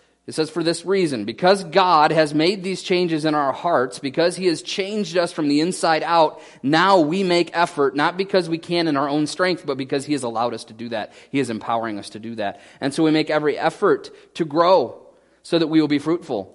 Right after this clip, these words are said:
So again, we see these two things coming together. This is going to be important that we understand this. The final passage that we looked at, um, actually, we didn't look at this last week. This is a new passage, but, and a lot of times we don't apply this passage to,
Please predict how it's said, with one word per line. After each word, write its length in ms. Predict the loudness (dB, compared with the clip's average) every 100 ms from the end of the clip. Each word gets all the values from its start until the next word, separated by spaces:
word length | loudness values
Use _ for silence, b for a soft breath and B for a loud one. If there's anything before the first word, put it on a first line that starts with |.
| _ _
So 180 | 2 2
again, 320 | 4 0 0
we 80 | -2
see 140 | -2
these 160 | -4 -2
two 120 | -2
things 240 | 0 -2
coming 280 | 0 0 0
together. 320 | 2 2 2
This 160 | 0 -4
is 80 | -6
going 220 | -4 -4
to 40 |
be 80 | -2
important 400 | -4 -2 -4 -4
that 100 | -6
we 80 | -4
understand 460 | -4 -6 -6 -4
this. 320 | -6 -10 -16 -20 b b b b
The 60 | -2
final 280 | 0 0
passage 400 | 0 0 0 -4
that 100 | -6
we 60 | -2
looked 180 | -2 0
at, 320 | -2 -2 B B B -2
um, 360 | 2 2 -2 -8 _ _ _ _ _ _ _ -2
actually, 200 | -2 0
we 60 |
didn't 120 | 2 2
look 140 | 0
at 80 | -4
this 160 | -4
last 200 | -2 -2
week. 120 | -4 -8
This 180 | -8
is 60 | -4
a 60 | 0
new 180 | 0
passage, 500 | 2 0 0 -4 -8
but, 180 | -6 -8 B B
and 160 | -2 2
a 60 | 4
lot 140 | 4
of 40 |
times 160 | 4 2
we 80 | 2
don't 240 | 2 0
apply 240 | -4 0 0
this 160 | -2
passage 540 | -4 -2 -2 -4 -10 -6
to, 360 | -2 -2 -4